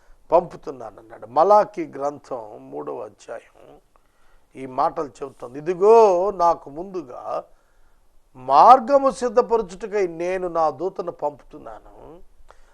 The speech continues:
మీరు వెదుగుచున్న ప్రభువు ఆయన, అనగా మీరు కోరుకున్న దూత, నిబంధన దూత,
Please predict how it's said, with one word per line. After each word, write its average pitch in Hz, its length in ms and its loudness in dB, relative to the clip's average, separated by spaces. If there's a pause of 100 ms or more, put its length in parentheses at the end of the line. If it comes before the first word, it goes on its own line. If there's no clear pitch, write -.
(180)
మీరు 175 180 -4
వెదుగుచున్న 196 720 -2
ప్రభువు 156 800 -4
ఆయన, 110 640 -14 (480)
అనగా 202 280 4
మీరు 226 200 -4
కోరుకున్న 202 840 -4
దూత, 127 480 -10 (400)
నిబంధన 165 480 -10
దూత, 127 600 -16